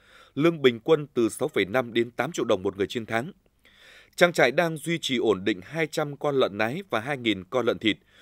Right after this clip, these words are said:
Trung bình mỗi tháng ông xuất bán ba trăm con, sản lượng hơn ba mươi nghìn ki-lô-gam, doanh thu đem về hai tỷ đồng. Trừ mọi chi phí, cũng cho gia đình ông bỏ túi sáu trăm triệu đồng. Vốn có tư duy nhạy bén, năng động,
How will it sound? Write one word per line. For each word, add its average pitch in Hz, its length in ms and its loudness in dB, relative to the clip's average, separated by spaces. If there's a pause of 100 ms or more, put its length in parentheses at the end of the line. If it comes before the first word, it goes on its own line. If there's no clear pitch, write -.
(320)
Trung 156 200 -4
bình 120 120 0
mỗi 131 180 4
tháng 127 200 -4
ông 151 160 0
xuất 190 200 -2
bán 135 260 -2
ba 147 100 0
trăm 143 240 -8
con, 131 320 0
sản 101 240 -2
lượng 98 200 -2
hơn 127 320 -4
ba 147 140 -2
mươi 139 140 -4
nghìn 104 180 -4
ki-lô-gam, 117 420 2 (360)
doanh 160 280 2
thu 160 300 -2
đem 147 180 -4
về 110 180 4
hai 123 140 -6
tỷ 104 140 -4
đồng. 92 200 2 (760)
Trừ 139 200 4
mọi 127 200 2
chi 165 200 -4
phí, 156 360 -2
cũng 156 200 -4
cho 151 180 -6
gia 139 160 -6
đình 107 160 -2
ông 127 180 -2
bỏ 104 200 2
túi 120 200 0
sáu - 320 0
trăm 156 140 -6
triệu 120 160 0
đồng. 101 180 4 (880)
Vốn 139 260 6
có 170 140 0
tư 160 180 0
duy 139 200 -4
nhạy 120 200 4
bén, 110 300 0
năng 151 180 -2
động, 113 180 6